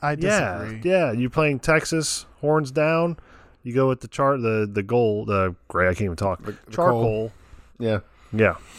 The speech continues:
Speaker 1: What
Speaker 3: Go
Speaker 1: was
Speaker 3: with
Speaker 1: the?
Speaker 3: it.
Speaker 1: 'Cause we'll, we'll have nightmares of, uh, what was the Nike Combat uniforms that Gino and the guys had a couple years ago? What did they call that?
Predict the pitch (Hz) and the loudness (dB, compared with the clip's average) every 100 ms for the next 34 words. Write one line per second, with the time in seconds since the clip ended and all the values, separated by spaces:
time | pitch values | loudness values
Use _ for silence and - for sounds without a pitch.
0 | - - 165 220 175 135 156 160 151 139 | -20 -6 -2 0 2 2 2 2 0 -4
1 | 135 170 170 175 160 151 160 160 139 147 | -4 -4 0 0 0 0 2 2 2 0
2 | 156 143 139 135 120 - 131 127 117 120 | 0 0 2 0 -2 -2 0 0 -2 -4
3 | 123 123 139 175 139 135 143 143 147 - | 0 2 2 0 0 0 0 0 -2 -2
4 | 135 135 131 131 131 123 127 127 117 127 | 0 2 0 0 -4 -4 -4 -4 -4 -6
5 | 117 120 123 120 120 117 120 117 - 120 | -6 -4 -2 -2 -4 -4 -4 -4 -6 -8
6 | 113 117 117 113 113 - 113 110 117 117 | -6 -8 -6 -8 -8 -10 -10 -8 -8 -6
7 | 113 - 104 107 110 113 | -6 -6 -8 -8 -10 -12